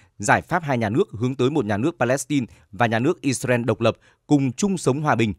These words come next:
Tuy nhiên, các cuộc đàm phán về vấn đề này đã bị đình trệ từ lâu do những tranh cãi về biên giới. Israel đang chịu áp lực quốc tế ngày một tăng nhằm chấm dứt xung đột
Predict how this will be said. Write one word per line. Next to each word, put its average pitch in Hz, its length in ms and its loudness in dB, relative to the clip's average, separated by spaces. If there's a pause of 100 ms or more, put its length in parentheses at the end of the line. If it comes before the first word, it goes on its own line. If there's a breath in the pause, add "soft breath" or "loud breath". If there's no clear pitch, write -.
(500)
Tuy 139 120 2
nhiên, 127 200 4 (220)
các 175 160 -4
cuộc 151 160 0
đàm 117 160 0
phán 117 300 -2
về 123 200 0
vấn 120 140 -2
đề 151 120 2
này 113 240 -2 (140)
đã 139 120 4
bị 185 160 0
đình 131 220 -2
trệ 123 220 2
từ 120 180 -2
lâu 123 280 2 (240 soft breath)
do 117 160 2
những 131 220 -2
tranh 117 180 -4
cãi 127 220 2
về 117 180 0
biên 123 160 0
giới. 117 280 0 (480)
Israel 123 380 0
đang 117 180 2
chịu 139 160 -4
áp 151 140 0
lực 151 180 -2
quốc 208 220 2
tế 123 180 4
ngày 151 160 -2
một 110 200 -2
tăng 143 180 2 (280 soft breath)
nhằm 123 220 0
chấm 127 220 -2
dứt 160 140 -4
xung 151 180 -6
đột 117 160 4